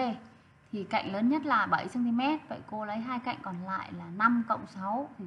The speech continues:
cô thấy năm cộng sáu lớn hơn bảy. Như vậy sẽ thỏa mãn bất đẳng thức tam giác. Vậy cô kết luận năm xăng ti mét, sáu xăng ti mét và bảy xăng ti mét là bộ, là độ dài ba cạnh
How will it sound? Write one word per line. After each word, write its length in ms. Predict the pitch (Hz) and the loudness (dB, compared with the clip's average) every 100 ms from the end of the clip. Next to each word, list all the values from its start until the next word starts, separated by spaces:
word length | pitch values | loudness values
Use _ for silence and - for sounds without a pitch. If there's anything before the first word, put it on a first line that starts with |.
| - | -12
cô 100 | 208 | -12
thấy 240 | 196 190 | -8 -2
năm 280 | 240 262 247 240 | 0 2 2 0
cộng 160 | - | -4
sáu 400 | 185 190 190 240 - | -10 -6 -4 -4 -2
lớn 220 | 202 240 | -2 0
hơn 180 | 277 254 | 2 4
bảy. 280 | 175 - 220 - - - _ _ | 4 4 -4 -8 -20 -20 _ _
Như 140 | 262 285 | 2 4
vậy 220 | 285 - - - | 4 4 -4 -16
sẽ 60 | - - - | -14 -14 -2
thỏa 240 | - - | 0 2
mãn 380 | 220 240 262 269 | 4 6 6 4
bất 120 | 302 | 2
đẳng 140 | - | 0
thức 140 | 208 277 | -6 -8
tam 140 | 240 226 | -4 0
giác. 240 | 254 285 - - | 0 -2 -6 -16
Vậy 120 | - - | -10 -4
cô 100 | 220 | -2
kết 160 | 285 285 | -2 0
luận 180 | 269 - - - - _ _ _ _ - - | 0 0 -6 -20 -20 _ _ _ _ -20 -6
năm 280 | 247 262 262 | 2 4 6
xăng 180 | 269 262 | 4 0
ti 80 | |
mét, 300 | 262 277 302 302 - | 2 2 2 0 -6
sáu 200 | - 214 | -2 -2
xăng 140 | 247 277 | 2 2
ti 80 | 269 | 4
mét 300 | 269 302 311 - - | 4 2 0 -8 -12
và 180 | 196 185 - | -8 -8 -8
bảy 240 | - - - | -6 -6 -4
xăng 160 | 254 | -4
ti 80 | 247 | -2
mét 260 | 233 262 294 - - - - - - _ - | 0 2 0 -4 -20 -20 -20 -20 -20 _ -10
là 400 | 220 226 214 190 220 214 | 0 2 2 0 -4 0
bộ, 240 | 240 226 - - | 2 2 0 -10
là 320 | - 226 233 214 | 0 4 6 6
độ 200 | 220 214 | 2 0
dài 320 | 220 208 190 | -4 -4 -2
ba 160 | 226 | 0
cạnh 240 | 233 247 | 2 2